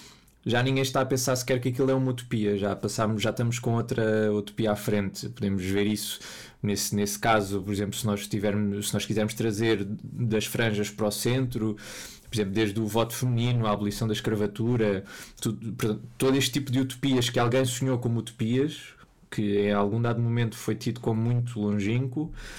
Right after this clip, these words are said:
em certa medida foram trazidas para o centro, foram adaptadas e nesse momento provavelmente essas pessoas que tinham essa luta já estavam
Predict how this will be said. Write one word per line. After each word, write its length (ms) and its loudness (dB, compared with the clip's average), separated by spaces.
em 80 0
certa 240 0
medida 240 2
foram 220 -2
trazidas 400 0
para 160 -2
o 40 0
centro, 360 -2
foram 240 0
adaptadas 680 2
e 60 2
nesse 240 -2
momento 240 0
provavelmente 400 0
essas 240 0
pessoas 240 -2
que 80 -16
tinham 220 0
essa 200 0
luta 300 0
já 100 2
estavam 580 0